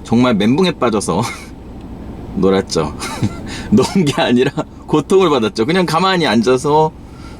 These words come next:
고통을 받았어요. 어쨌든 작년 중반 때 아마 한 오월, 유월 이때부터 이 온라인에 대해서 관심을 갖기 시작하면서,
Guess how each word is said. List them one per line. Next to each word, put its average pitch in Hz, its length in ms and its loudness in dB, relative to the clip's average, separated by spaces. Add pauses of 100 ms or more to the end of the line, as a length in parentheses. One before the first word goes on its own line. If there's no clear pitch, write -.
고통을 160 400 2
받았어요. 92 600 0 (160)
어쨌든 160 1120 2
작년 127 640 4
중반 113 480 2
때 98 640 0
아마 87 220 0
한 104 440 2 (260)
오월, 107 260 2
유월 92 260 2
이때부터 90 680 -2 (500)
이 - 40 2
온라인에 147 480 2
대해서 123 300 2
관심을 101 400 0
갖기 90 240 -4
시작하면서, 113 840 0